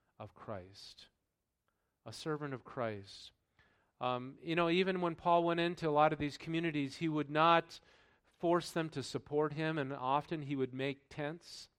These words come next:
He was a tent maker. And so he would not be a burden upon the people. He would have outside income so that he could just focus in on, um, bringing people to Christ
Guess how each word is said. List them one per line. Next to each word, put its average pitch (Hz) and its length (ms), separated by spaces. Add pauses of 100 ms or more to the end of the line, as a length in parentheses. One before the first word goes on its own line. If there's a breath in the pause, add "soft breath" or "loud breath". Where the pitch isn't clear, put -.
(260)
He 131 60
was 113 100
a 110 60
tent 135 280
maker. 143 360 (1200 soft breath)
And 123 120
so 139 220
he 147 260
would 139 400
not 131 240
be 131 120
a 117 40
burden 139 320
upon 147 280
the 143 80
people. 147 440 (400 soft breath)
He 127 180
would 120 280
have 127 260
outside 131 480
income 127 520
so - 160
that 113 160
he 139 180
could 120 240
just 110 340
focus 117 440
in 101 240 (500 soft breath)
on, 107 560
um, 104 300 (580)
bringing 131 260
people 131 300
to 127 100
Christ 98 680